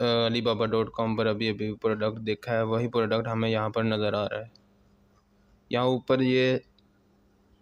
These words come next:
स्पॉन्सर ऐड के अंदर भी यही प्रोडक्ट हमें नज़र आ रहा है। अगर हम इसकी लिस्टिंग को खोलें तो यहाँ पर ये प्रोडक्ट, ये वही वाला प्रोडक्ट है जो यहाँ पर है। तो इसका प्राइस देखें, यहाँ पर ज़ीरो पॉइंट सिक्सटीन डॉलर,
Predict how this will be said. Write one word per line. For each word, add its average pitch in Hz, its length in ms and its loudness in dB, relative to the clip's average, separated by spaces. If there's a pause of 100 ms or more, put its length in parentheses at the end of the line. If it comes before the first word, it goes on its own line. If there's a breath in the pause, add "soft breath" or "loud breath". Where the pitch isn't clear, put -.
(680)
स्पॉन्सर 127 560 -2
ऐड 120 240 2
के 123 120 0
अंदर 127 200 2
भी 127 160 0
यही 123 160 0
प्रोडक्ट 117 420 0
हमें 117 160 -2
नज़र 110 300 0
आ 101 160 0
रहा 104 140 0
है। 110 100 -10 (1500)
अगर 120 200 0
हम 120 140 0
इसकी 120 240 -6
लिस्टिंग 120 380 -4
को 120 100 0
खोलें 117 360 0
तो 123 80 0
यहाँ 110 240 0
पर 117 120 -4
ये 113 160 0
प्रोडक्ट, 110 540 -2 (580)
ये 120 80 0
वही 120 240 2
वाला 117 200 2
प्रोडक्ट 107 500 -2
है 107 80 0
जो 107 200 0
यहाँ 107 260 -2
पर 107 160 -6
है। 104 200 -2
तो 123 140 0
इसका 131 280 2
प्राइस 123 380 2
देखें, 120 260 0
यहाँ 117 160 2
पर 117 140 0
ज़ीरो 120 320 2
पॉइंट 113 320 0
सिक्सटीन 120 640 -2
डॉलर, 107 360 0